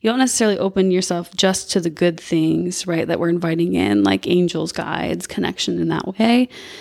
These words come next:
But we're also inviting in, like, other things. And if we don't have the protections or tools, we don't really know how to use that, you know?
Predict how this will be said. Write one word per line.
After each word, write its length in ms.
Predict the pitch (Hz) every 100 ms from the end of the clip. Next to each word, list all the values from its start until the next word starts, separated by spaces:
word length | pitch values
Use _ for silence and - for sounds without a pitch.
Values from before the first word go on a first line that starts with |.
| - -
But 120 | 202
we're 80 | 196
also 340 | 180 196 -
inviting 440 | 202 175 165 165 160
in, 300 | 160 160 165
like, 200 | 160 160
other 200 | 226 330
things. 480 | - 185 165 185 190
And 100 | 196
if 140 | 196 196
we 60 |
don't 180 | 185 190
have 220 | 190 175
the 760 | 185 - - - - - 240 262 _ _ _ _ _ _ _ _
protections 920 | - 208 190 170 - 185 175 175 -
or 240 | - 170 160
tools, 840 | - 214 226 180 170 185 - - - - - _
we 100 | 202
don't 140 | 190 147
really 120 | 214
know 100 | 185
how 80 | 180
to 120 | 160
use 460 | 165 165 180 175 -
that, 360 | - - - _ _ _ _
you 120 | 196 185
know? 320 | 170 156